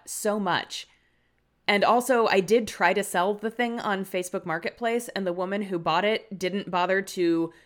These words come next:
read the instructions before she sent me a nasty message that the thing didn't work,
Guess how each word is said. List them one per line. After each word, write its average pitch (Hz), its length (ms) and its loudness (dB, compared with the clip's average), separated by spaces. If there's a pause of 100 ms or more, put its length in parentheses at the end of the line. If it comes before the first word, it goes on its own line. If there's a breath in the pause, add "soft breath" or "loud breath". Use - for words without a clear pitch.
(160 soft breath)
read 185 320 -4
the 196 80 -2
instructions 180 840 -4 (220)
before 190 260 -4
she 185 160 -6
sent 185 240 -4
me 185 100 -4
a 170 60 -4
nasty 170 400 -4
message 175 420 -4
that 185 140 -4
the 170 80 -14
thing 170 240 -4
didn't 165 320 -6
work, 151 420 -4